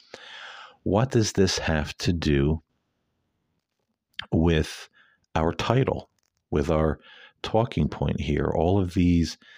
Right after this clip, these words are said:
unidentified objects being shot down all of a sudden in the news. It started with the, uh,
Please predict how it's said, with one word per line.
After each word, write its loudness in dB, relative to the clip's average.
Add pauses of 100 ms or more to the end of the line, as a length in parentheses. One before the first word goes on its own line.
(580)
unidentified 2 (840)
objects 0
being 0
shot -2
down 2
all 0
of -2
a -6
sudden -2
in 0
the 0
news. -2 (720)
It -2
started 0
with 0 (580)
the, 0 (360)
uh, -6